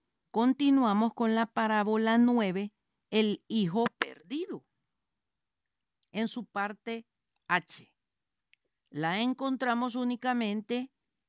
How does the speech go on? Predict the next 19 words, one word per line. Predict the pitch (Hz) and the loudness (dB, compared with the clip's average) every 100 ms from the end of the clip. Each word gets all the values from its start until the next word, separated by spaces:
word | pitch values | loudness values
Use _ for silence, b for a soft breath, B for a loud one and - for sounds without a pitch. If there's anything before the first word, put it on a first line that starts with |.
| - | -6
en | 214 202 | -2 -2
Lucas | 208 185 247 233 | -2 -2 -4 -2
quince, | 226 214 214 - 214 220 _ _ _ _ _ _ - | -4 -2 -2 -4 -8 -10 _ _ _ _ _ _ -16
del | 165 190 185 - | -4 0 0 0
once | - 226 254 247 233 | 0 2 2 0 -2
al | 208 | -4
treinta | 185 208 214 214 214 | -4 -2 -2 -2 -4
y | 220 | -4
dos. | 208 277 277 - - _ _ - | -4 -6 -6 -12 -18 _ _ -6
Hoy | 190 202 226 277 320 _ _ _ - | 0 2 2 0 -6 _ _ _ -6
leeremos | 185 190 170 175 220 262 277 - _ _ _ | -4 -2 -4 -4 -4 -6 -8 -12 _ _ _
los | 196 202 | -10 -6
versículos | 170 160 - 269 262 269 262 262 269 - _ _ _ | -6 -6 -6 -8 -8 -8 -6 -6 -8 -16 _ _ _
del | - 175 208 196 | -20 -10 -6 -6
veinticinco | 175 175 156 165 156 - 277 302 - 269 269 _ _ | -6 -8 -8 -12 -14 -10 -8 -8 -10 -14 -16 _ _
al | 180 180 151 | -8 -6 -6
veintiocho | 139 139 139 247 277 - 262 | -6 -6 -2 -2 -2 -4 -8
que | - 190 | -6 -6
dicen | 196 135 - - 110 | -6 -8 -10 -16 -20